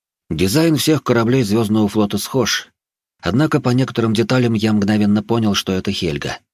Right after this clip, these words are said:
Или точно такой же ковчег-колонизатор, хотя серия насчитывала только два корабля. Но, скорее всего, это просто иллюзия, что-то вроде продвинутого V R-погружения. И все, что я вижу, происходит лишь в моей голове.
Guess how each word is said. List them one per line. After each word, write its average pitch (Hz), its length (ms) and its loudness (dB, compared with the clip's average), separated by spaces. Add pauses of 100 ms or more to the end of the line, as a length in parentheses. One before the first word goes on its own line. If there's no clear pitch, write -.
(460)
Или 139 160 2
точно 127 320 -2
такой 120 260 0
же 104 140 0
ковчег-колонизатор, 101 1080 -2 (360)
хотя - 340 -6
серия 104 400 0
насчитывала 92 480 -2
только 90 280 -4
два 85 180 -6
корабля. 85 440 -6 (600)
Но, 120 160 -4
скорее 107 360 0
всего, 104 280 2
это 101 160 0
просто 101 340 -2
иллюзия, 101 720 0 (440)
что-то - 280 -6
вроде 98 280 -2
продвинутого 95 640 -2
V 92 100 -2
R-погружения. 92 840 -2 (520)
И - 80 -6
все, - 160 -4
что - 160 -4
я 107 140 2
вижу, 104 360 0 (440)
происходит 110 560 -2
лишь 110 220 0
в 95 100 -6
моей 98 280 0
голове. 90 460 -4